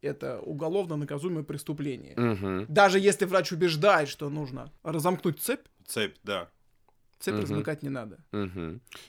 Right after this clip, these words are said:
Speaker 2: И здесь мы подходим к еще одной важной детали. А, массаж тоже, если мы говорили про команды, то и в принципе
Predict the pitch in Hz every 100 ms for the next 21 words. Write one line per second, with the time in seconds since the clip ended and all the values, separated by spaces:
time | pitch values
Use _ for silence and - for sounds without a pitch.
0 | _ - 117 123 120 113 107 101 95 -
1 | _ _ - 95 123 139 123 113 - 131
2 | 107 98 - - - 104 98 95 - -
3 | 139 113 87 87 98 90 85 82 - 143
4 | 101 90 - - - _ - 90 92 92
5 | 90 87 - - 104 107 127 110 - -
6 | - _ _ 107 90 80 90 - 92 92
7 | 90 87 90 95 107 170 170 98 98 98
8 | - 104 - - -